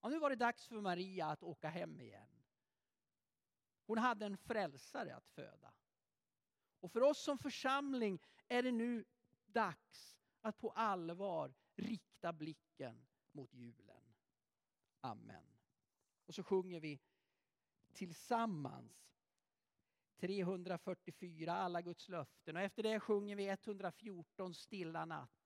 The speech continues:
Och under tiden vi sjunger de här sångerna så har vi möjlighet att söka oss till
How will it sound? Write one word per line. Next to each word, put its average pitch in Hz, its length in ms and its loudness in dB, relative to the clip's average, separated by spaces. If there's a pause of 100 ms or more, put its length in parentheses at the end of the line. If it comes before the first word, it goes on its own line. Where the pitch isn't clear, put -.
(640)
Och - 180 -8
under 214 200 4
tiden 247 640 0
vi 208 100 -2
sjunger 240 420 -2
de 196 140 -2
här 180 160 0
sångerna 160 680 -4 (760)
så - 120 0
har 190 40 2
vi 196 100 -2
möjlighet 190 580 -2
att 170 120 -8
söka 175 400 -4
oss 175 200 -4
till 170 280 -2